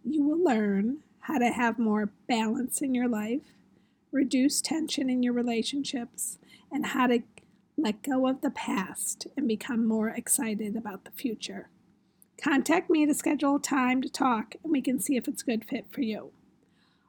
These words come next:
All my coaching is done by phone or a Zoom call, so I can literally coach you in whatever time zone you may be in.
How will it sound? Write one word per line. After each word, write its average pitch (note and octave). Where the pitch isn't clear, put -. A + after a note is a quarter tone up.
All C4
my C4+
coaching C#4+
is B3+
done A3+
by A3
phone C4
or B3+
a A#3
Zoom A#3+
call, E4
so -
I B3
can C4
literally B3+
coach B3+
you C#4+
in C#4
whatever D4
time B3+
zone A#3+
you A#3+
may A3+
be G#3+
in. F#3